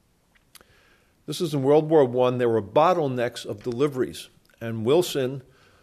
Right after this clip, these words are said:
who was very much opposed to big government, was under enormous amount of pressure to essentially nationalize the railroads for the duration of war so that instead of having forty or fifty different railroad lines, there would be one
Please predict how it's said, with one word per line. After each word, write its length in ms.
who 60
was 120
very 340
much 320
opposed 560
to 80
big 280
government, 500
was 140
under 200
enormous 520
amount 260
of 140
pressure 340
to 140
essentially 440
nationalize 840
the 100
railroads 720
for 140
the 100
duration 480
of 140
war 260
so 200
that 420
instead 320
of 100
having 320
forty 360
or 40
fifty 320
different 320
railroad 360
lines, 340
there 80
would 140
be 80
one 520